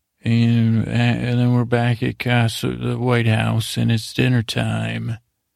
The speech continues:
And I think this is when Ju-, is this the time Junior's working this material?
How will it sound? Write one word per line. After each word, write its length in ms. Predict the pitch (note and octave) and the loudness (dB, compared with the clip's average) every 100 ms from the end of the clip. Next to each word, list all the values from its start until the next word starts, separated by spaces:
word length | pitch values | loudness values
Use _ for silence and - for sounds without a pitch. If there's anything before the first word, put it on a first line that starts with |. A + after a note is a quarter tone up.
| _ _ _ _ _ _ _ _ _ _ _ _ _ _ _ _ _ _ _ _ _ _ _ _ | _ _ _ _ _ _ _ _ _ _ _ _ _ _ _ _ _ _ _ _ _ _ _ _
And 160 | - B2 | -2 0
I 60 | |
think 240 | A#2 D#3+ - | 2 0 -2
this 140 | C3 | -4
is 60 | C3 | 0
when 200 | B2+ A2+ | 2 0
Ju-, 320 | - C3 A2 | 0 0 0
is 180 | A#2+ - | -6 -4
this 200 | E3+ - | -4 -2
the 80 | E3 | -4
time 440 | - D#3+ D#3 D3 | -2 0 2 0
Junior's 540 | C#3+ C#3+ D3+ C#3+ C3+ C#3+ | 0 0 0 0 -4 -4
working 340 | C#3+ C#3 C#3+ | -6 -4 -2
this 220 | C3+ - | -2 -2
material? 880 | C#3+ - C#3+ C#3 C3+ C3+ C3 C3 | -4 -2 -4 -2 0 0 -2 -4